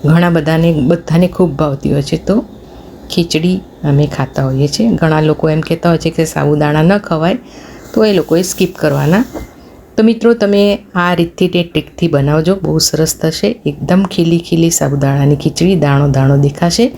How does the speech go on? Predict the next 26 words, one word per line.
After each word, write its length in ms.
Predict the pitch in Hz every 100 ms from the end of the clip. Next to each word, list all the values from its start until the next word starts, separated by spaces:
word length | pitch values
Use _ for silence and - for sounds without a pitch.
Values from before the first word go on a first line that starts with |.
| -
આ 160 | - 220
વીડિયો 380 | 220 214 220
ગમ્યો 260 | 196 180 190
હોય 100 | 196
તો 140 | 190
મારી 300 | 185 170 170
ચેનલ 340 | 170 160 160 160 156
લાઈક, 240 | 156 165
શેર, 260 | - 196 196
સબસ્ક્રાઇબ, 580 | 196 180 - - 190 190
ફોલો 380 | - 147 156
કરજો. 380 | 175 190 185 208
કોમેન્ટ 440 | 226 - 147 160 160
કરશો 280 | 170 170
તો 140 | 170 160
ખૂબ 240 | - 190
ગમશે. 400 | 175 202 202 269 - - - - - - -
ફરીથી 460 | - 214 226 247 262
મળીશું 680 | 220 180 175 170 202 214 240
રેસિપીના 760 | 165 170 160 - 175 165 160 160
એક 180 | 151 147
સરસ 380 | - 170 180 -
મજાના 520 | 156 143 147 156 180 214 - - - -
નવા 260 | 143 143
પ્રયોગ 340 | 143 143 143 147
સાથે. 440 | - 160 - 240